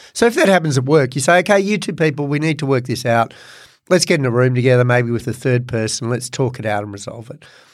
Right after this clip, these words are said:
So is, is that something that can work? You know, the stepdad and the stepdaughter,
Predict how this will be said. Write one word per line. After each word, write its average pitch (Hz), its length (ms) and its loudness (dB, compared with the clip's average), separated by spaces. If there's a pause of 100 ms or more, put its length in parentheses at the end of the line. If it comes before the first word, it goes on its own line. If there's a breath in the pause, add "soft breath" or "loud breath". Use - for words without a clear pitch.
(280 soft breath)
So - 160 2
is, 185 140 2
is 175 220 2
that 202 200 4
something 185 380 2
that 170 180 2
can 151 180 0
work? 170 520 2
You 165 60 4
know, 139 240 4
the 135 120 0
stepdad 151 800 2
and 127 180 -2
the 117 120 0
stepdaughter, 131 760 0